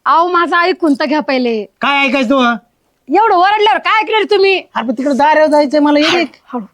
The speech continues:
Speaker 1: माझं ना लय पोट दुखतंय, मला हॉस्पिटलला जायचंय. चला
Speaker 2: ए,
Speaker 1: माझ्यासोबत.
Speaker 2: पोट बीट राहू दे तो, मला महत्वाचं काम आहे ते, दारेवर जायचंय.
Speaker 1: अहो, ते महत्वाचं काम म्हणजे माझी तब्येत काही महत्वाची नाही का?
Speaker 2: तुला उद्या नेईन दवाखान्यात. ते
Speaker 1: हा.
Speaker 2: दा-, दारेवर जायचंय मला आधी.
Speaker 1: जा तुम्ही तसेच,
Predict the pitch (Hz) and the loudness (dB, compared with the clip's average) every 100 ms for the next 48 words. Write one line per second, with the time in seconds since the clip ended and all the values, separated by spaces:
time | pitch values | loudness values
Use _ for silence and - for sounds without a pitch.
0 | _ _ _ _ _ _ _ _ 262 285 | _ _ _ _ _ _ _ _ -2 0
1 | 302 330 277 254 311 311 277 254 247 302 | 2 2 2 0 0 -2 -2 -4 -2 -2
2 | 311 - - 277 285 277 262 285 294 269 | -2 -6 -2 0 2 2 2 0 -2 -2
3 | 240 233 220 214 - 311 285 262 233 185 | -2 -4 -6 -10 -2 0 2 0 -2 0
4 | 220 220 233 233 254 220 208 226 233 233 | 2 2 2 2 2 2 2 2 4 2
5 | 233 220 220 254 190 185 180 208 196 151 | 2 2 2 2 0 -2 -2 -2 -2 -4
6 | 151 190 190 185 180 160 139 - _ _ | -2 -2 0 -2 -4 -6 -12 -16 _ _
7 | _ - - - 480 466 427 415 415 403 | _ -4 -2 0 0 2 0 0 0 0
8 | 381 392 403 403 392 427 415 427 392 339 | 0 0 0 -2 -2 -2 -2 -2 0 0
9 | 330 339 359 330 294 254 202 214 262 330 | -2 -2 -2 0 0 0 2 2 2 2
10 | 320 277 247 254 208 202 190 190 - _ | 2 2 2 0 -2 -2 -2 -4 -8 _
11 | _ 214 370 349 202 190 175 160 262 294 | _ 0 2 2 0 -4 -6 -4 0 0
12 | 269 262 233 233 226 202 185 170 156 _ | 0 0 -2 0 -2 -2 -2 -4 -8 _
13 | _ _ _ _ _ _ - 262 - 220 | _ _ _ _ _ _ -20 -20 -18 -6
14 | 381 359 339 302 294 285 | -4 0 0 0 0 -4